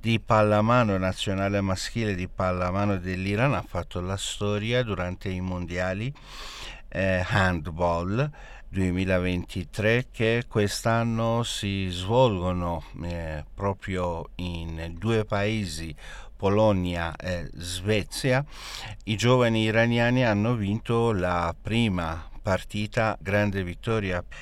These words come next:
Abbiamo battuto il Cile, è stato un gran bel primo passo per l'Iran. E andiamo avanti.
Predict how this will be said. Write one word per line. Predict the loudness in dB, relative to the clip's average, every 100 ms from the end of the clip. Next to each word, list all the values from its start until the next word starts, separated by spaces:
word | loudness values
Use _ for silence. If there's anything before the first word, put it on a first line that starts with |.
| -8
Abbiamo | -6 0 2 4 4 4 2 2 0 0
battuto | -2 -2 0 0 2 0 0 0
il | -4 -4 -6 -4
Cile, | -2 0 0 0 2 4 2 -2 -16 -16 -4
è | 2 2
stato | 2 2 2 2 0 2 2 -2 0
un | 2 4 2 2 0 0
gran | -4 -6 0 4 4 4 4 2 -2
bel | -6 -2 2 4 2 0 -4
primo | -2 2 4 4 0 -2
passo | 0 0 -2 -4 -2 -2 -6 -14 -14 -14 -16 0
per | 6 8 8 2
l'Iran. | -2 0 2 2 0 0 0
E | 0 2
andiamo | 2 2 2 2 4 6
avanti. | 6 4 2 -2 -4